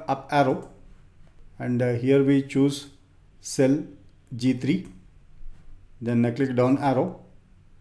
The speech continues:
click OK. Now your analysis of variance result is here. Now just we format this one.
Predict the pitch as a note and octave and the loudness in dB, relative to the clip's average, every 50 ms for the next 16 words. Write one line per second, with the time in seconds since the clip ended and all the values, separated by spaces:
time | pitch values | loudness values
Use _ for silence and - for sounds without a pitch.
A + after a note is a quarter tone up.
0 | _ _ _ - - - C#3+ D3+ D3 - - - - - C3 B2 - - - - | _ _ _ -16 -4 -2 -2 -2 -2 -4 -14 -14 -4 -4 -4 -2 -2 -6 -8 -10
1 | - - - - - _ _ - - - - - - - _ _ - - - - | -16 -20 -20 -20 -20 _ _ -20 -20 -20 -20 -20 -20 -20 _ _ -20 -20 -20 -20
2 | - _ _ _ _ - - - - - - - - - B2+ B2+ C3 C3 C3 C3 | -20 _ _ _ _ -20 -20 -20 -20 -20 -20 -20 -12 -6 -2 0 2 4 2 2
3 | C3 C3 C3+ C3+ C3+ C3 - D#3 D#3 D#3 C3 C#3 C#3 C#3 C#3 C#3+ C#3 C3+ B2+ A#2+ | 2 2 2 2 2 0 -2 0 0 2 4 4 6 6 6 4 2 0 0 2
4 | B2+ C#3 C#3+ C#3+ - - - - C#3 C3+ C#3+ D3 D3 - - - - - - - | 4 2 2 2 -2 -12 -10 -2 0 0 2 0 -2 -8 -10 -14 -18 -20 -20 -18
5 | - - A#2+ A2+ G#2 - - - - - _ - - - - - - - _ _ | -8 -4 -2 -2 -2 -4 -10 -20 -20 -20 _ -20 -20 -20 -20 -20 -20 -20 _ _
6 | - - - - - - - - - - - - - - - - _ - - - | -20 -20 -20 -20 -20 -20 -20 -20 -20 -20 -20 -20 -20 -20 -20 -20 _ -20 -20 -16
7 | - A#2+ A#2 A#2 A2 A#2+ A#2+ A#2+ - C3 B2 A#2 - A#2+ A#2+ A2+ C3 C#3+ C#3+ C#3 | -10 -8 -8 -6 -4 -4 -4 -2 -2 -2 -2 -2 0 -2 0 0 0 0 0 0
8 | C#3 C#3 - C3 F#2+ F#2 - | -2 -2 -2 -4 -6 -6 -8